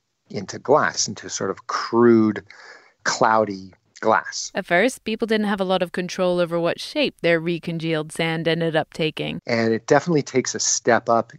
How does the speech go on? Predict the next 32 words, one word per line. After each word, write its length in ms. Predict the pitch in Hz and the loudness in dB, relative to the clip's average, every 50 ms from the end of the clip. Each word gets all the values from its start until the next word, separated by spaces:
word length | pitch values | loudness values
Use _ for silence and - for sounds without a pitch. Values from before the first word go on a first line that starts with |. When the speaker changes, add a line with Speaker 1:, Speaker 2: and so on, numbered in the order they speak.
| _ _ | _ _
Speaker 1:
in 220 | - 104 101 101 - | -10 -6 -6 -4 0
ancient 440 | 120 120 120 113 - 101 98 92 - | 2 2 2 2 0 -4 -6 -4 0
Egypt. 460 | - 190 180 120 101 101 - - - | 2 2 2 4 2 2 2 0 -4
We 100 | - 110 | -2 0
know 120 | 110 117 113 | 2 4 6
that 120 | 113 98 | 6 4
around 580 | 98 98 98 107 107 110 110 110 113 110 113 - | 4 4 4 6 6 6 6 6 4 2 0 -4
twelve 540 | - - - 127 123 127 120 110 - - - - _ _ | -4 2 4 6 6 6 4 2 -2 -16 -20 -20 _ _
fifty 460 | _ - - 139 - - - 156 147 131 | _ 0 2 2 2 2 -2 -8 -8 -6
B 240 | 98 113 117 117 | -6 -4 -4 -4
C 200 | 104 - - 113 | -4 -4 -4 -4
E, 360 | 104 90 90 98 107 127 156 175 185 - _ _ - - - _ _ _ _ _ _ - | -4 -4 -4 -2 -2 -2 -2 -2 -6 -10 _ _ -20 -20 -20 _ _ _ _ _ _ -4
that, 180 | 110 104 104 - - _ | -2 -2 -2 -4 -6 _
uh, 80 | - 127 - - - | -6 -6 -6 -6 0
ancient 400 | 123 123 123 113 - 123 113 - | 2 4 4 4 2 0 4 4
Egypt 300 | 160 160 135 131 95 - | 6 6 6 6 4 6
under 240 | 117 107 98 98 92 | 4 4 4 2 2
Ramses 540 | 90 104 113 117 117 120 104 107 101 92 - | 4 4 4 4 4 2 0 -2 -2 -2 -4
the 80 | 104 | -6
Great 420 | 90 - - 104 107 104 85 82 - - _ _ _ _ _ _ _ | -6 -2 2 2 4 4 2 0 -6 -18 _ _ _ _ _ _ _
had 160 | - - 107 | -2 -2 -2
a 40 | 104 | -2
pretty 380 | - - - - - 277 214 214 | -2 -8 -10 -4 -2 0 2 2
sizable 760 | - - - - 147 131 123 127 123 113 104 98 98 98 92 | 0 -2 0 2 4 6 6 6 4 4 2 -2 -4 -4 -4
glassworks. 600 | 98 101 101 107 107 - - - 87 87 - - | 0 0 2 2 2 0 -4 -8 -8 -8 -8 -10
They 100 | - 107 | -12 -12
were 80 | 98 98 | -10 -8
making 320 | 101 101 98 - - - | -8 -10 -10 -12 -14 -16
perfume 500 | - - - - 127 - - 135 127 120 | -16 -4 -2 0 0 0 0 -4 -2 0
bottles, 440 | 110 113 110 110 104 104 104 92 - _ | 2 4 4 4 4 2 -2 -4 -8 _
decorative 400 | - 117 110 - - 110 110 92 | -2 -2 -2 0 -2 -4 -2 0
items. 420 | 101 101 104 101 101 98 98 - | 0 0 0 -2 -4 -6 -8 -10